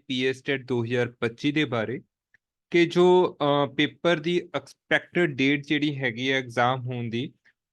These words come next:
ਉਹ ਕੀ ਹੋ ਸਕਦੀ ਹੈ, ਕਦੋਂ ਤੱਕ ਜਿਹੜਾ ਹੈਗਾ ਅਫੀਸ਼ੀਅਲ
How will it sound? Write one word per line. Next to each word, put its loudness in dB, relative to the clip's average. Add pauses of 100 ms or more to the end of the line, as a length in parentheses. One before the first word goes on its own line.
ਉਹ -2
ਕੀ 0
ਹੋ 2
ਸਕਦੀ -4
ਹੈ, -4 (600)
ਕਦੋਂ 2
ਤੱਕ 2
ਜਿਹੜਾ 2
ਹੈਗਾ -2
ਅਫੀਸ਼ੀਅਲ -4